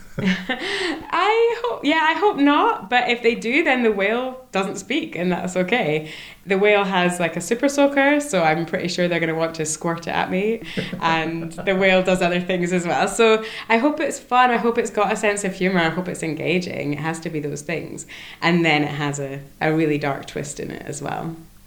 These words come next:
Speaker 1: So could you give me a hint about what the darkness is that you're covering?
Speaker 2: I can. I can give you a total spoiler, which is that the reason that she's running away is because a group of young people, a whole generation, really have decided to make themselves missing,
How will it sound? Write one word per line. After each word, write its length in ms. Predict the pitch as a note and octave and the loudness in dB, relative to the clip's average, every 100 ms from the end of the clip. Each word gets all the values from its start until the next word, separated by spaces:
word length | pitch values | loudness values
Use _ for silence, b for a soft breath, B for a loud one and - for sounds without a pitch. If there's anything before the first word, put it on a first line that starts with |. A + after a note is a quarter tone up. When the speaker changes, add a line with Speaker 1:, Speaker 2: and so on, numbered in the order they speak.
| - | -16
Speaker 1:
So 440 | - F#3 - C3 | -10 -8 -4 -4
could 160 | - D3 | -2 -4
you 60 | - | -2
give 140 | C#3 | 0
me 120 | C#3+ | 0
a 80 | A#2+ | 0
hint 280 | C3+ B2 A2 | 0 -2 -2
about 280 | G#2 A2 - - | 0 0 -2 -4
what 180 | C3 - - - | -4 -4 -8 -14
the 160 | B2 G#2+ | -4 -2
darkness 640 | G2+ A#2 A#2 A2+ G#2 - | 0 -2 -2 -2 -4 -2
is 320 | A#2+ G#2+ F2+ F2+ | -2 -2 -4 -8
that 100 | A2 | -8
you're 140 | G2+ | -6
covering? 400 | G2 G#2+ F2 F#2 - - - | -6 -6 -6 -8 -14 -16 -8
Speaker 2:
I 160 | D#3 | -6
can. 340 | D#3 F#3 F#3+ D#3 | -2 2 2 2
I 60 | |
can 100 | D#3+ | 0
give 140 | G#3 G3+ | 0 2
you 100 | D3+ | 0
a 60 | |
total 300 | D#3 E3+ D#3 | 0 -4 -4
spoiler, 580 | D3 D#3 D3 C3 B2+ C#3 - | -8 -4 -2 -2 -6 -8 -4
which 260 | D3+ - | -4 -2
is 240 | D#3 D3+ C#3+ | 0 0 0
that 460 | D3 C#3+ - - - | 0 0 -4 -10 -4
the 240 | D#3 D3 | 0 2
reason 800 | D3+ F3 E3 D#3+ D3+ D3 C#3 - | 2 2 4 4 4 4 2 -4
that 240 | D#3 D3 - | -2 -2 -2
she's 220 | D#3+ D3+ | -4 0
running 240 | D3 D3+ | 0 2
away 280 | D#3+ F3 E3+ | 2 4 2
is 120 | D#3+ | 2
because 280 | D#3+ D3+ D3 | -2 -2 -2
a 40 | |
group 240 | D3+ D#3 D#3 | 0 -2 0
of 340 | D3 C#3+ - | -2 -2 -6
young 260 | E3+ C#3+ C#3+ | 0 2 2
people, 420 | F3+ F3+ D#3+ C#3+ | 0 -2 0 0
a 40 | D3 | 0
whole 200 | D3+ D3 | -2 0
generation, 640 | D3 C#3 C#3+ D3+ D3+ D3 | 0 0 2 2 2 0
really 240 | D3 D3 | 0 0
have 140 | C#3+ C#3+ | -2 -4
decided 440 | D3 D3 C#3+ C#3+ | -4 0 0 0
to 80 | D#3 | 0
make 200 | D3 D3+ | 0 0
themselves 460 | C#3+ C#3 C3+ C3+ D3 | -2 -4 -4 -6 -8
missing, 520 | C3 - B1 C#3 | -8 -8 -10 -10